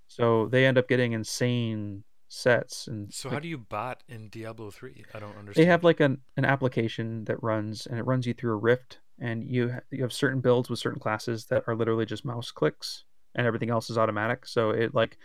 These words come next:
Speaker 1: moves you forward and clicks the button. It moves you forward and clicks the button. It, um, a great example is the Demon Hunter build, the multi-shot build. It's the one I'm using currently, not with the bot.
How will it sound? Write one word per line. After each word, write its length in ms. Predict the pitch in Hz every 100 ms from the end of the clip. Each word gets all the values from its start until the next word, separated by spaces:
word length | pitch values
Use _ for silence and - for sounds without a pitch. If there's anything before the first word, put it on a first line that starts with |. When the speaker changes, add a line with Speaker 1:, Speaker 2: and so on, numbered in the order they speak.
| - - -
Speaker 1:
moves 220 | 113 110
you 80 | 120
forward 380 | - 147 113 110
and 160 | 104
clicks 220 | - 113 -
the 60 |
button. 340 | 131 127 104 107 127
It 80 |
moves 200 | 117 107
you 80 | 113
forward 320 | 107 143 127 107
and 80 |
clicks 200 | - 107
the 60 | -
button. 300 | 131 135 101
It, 180 | 107 120 - - - - - - - - -
um, 340 | 123 120 117 127
a 80 |
great 180 | 123 143
example 400 | 139 131 123 120
is 380 | 123 117 110 107
the 80 | 127
Demon 220 | 127 127
Hunter 180 | 123 113
build, 320 | 104 104 104 -
the 120 | 107 107
multi-shot 760 | 110 113 113 107 110 101 -
build. 240 | 113 104
It's 100 | 113 -
the 60 |
one 100 | 143
I'm 80 | 139
using 180 | 127 110
currently, 480 | - 117 107 107 - -
not 300 | 110 107 - - - -
with 140 | 117
the 80 | 117
bot. 300 | 110 98